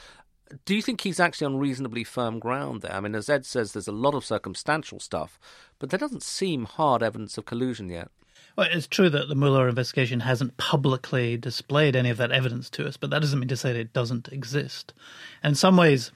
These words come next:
Speaker 2: the most important bit of information for the last week might turn out not to be in the indictments of the thirteen Russians that Ed was talking about. It's the fact that it appears that Rick Gates, who was the vice chairman of the Trump election campaign for a while last summer, in the summer of twenty sixteen,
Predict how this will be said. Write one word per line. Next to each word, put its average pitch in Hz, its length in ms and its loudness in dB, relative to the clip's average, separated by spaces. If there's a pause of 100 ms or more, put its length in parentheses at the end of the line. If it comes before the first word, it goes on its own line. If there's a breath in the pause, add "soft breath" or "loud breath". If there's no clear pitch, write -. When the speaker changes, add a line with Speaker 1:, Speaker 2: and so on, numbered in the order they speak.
(160)
Speaker 2:
the 143 80 -2
most 139 220 2
important 139 560 0
bit 139 100 -2
of 123 80 -2
information 127 680 -2
for - 100 -20
the 127 80 -6
last 127 240 -2
week 139 180 -2
might 143 220 2
turn 139 160 0
out 127 120 0
not 135 220 2
to 135 80 -2
be 127 160 2
in 123 120 0
the 120 60 -2
indictments 127 480 -2
of 120 120 -4
the 120 80 -10
thirteen 120 400 -4
Russians 131 400 -2
that 135 80 2
Ed 127 100 0
was 120 140 -4
talking 127 240 -4
about. 117 260 -4 (500 loud breath)
It's - 220 -4
the 131 80 -2
fact 139 380 0
that 127 160 0
it 139 140 -2
appears 131 360 2
that 131 160 -6
Rick 139 340 -2
Gates, 127 540 -2 (380 loud breath)
who 127 160 -2
was 120 160 -2
the 123 120 -4
vice 123 320 0
chairman 123 440 0
of 113 180 -8
the 123 100 -8
Trump 127 280 -4
election 135 360 -2
campaign 120 420 -2
for 117 160 -4
a 117 60 -2
while 117 300 0
last 117 240 -2
summer, - 340 -2
in 127 120 0
the 131 200 -8
summer 127 300 0
of 117 80 -6
twenty 120 240 -4
sixteen, 120 580 -4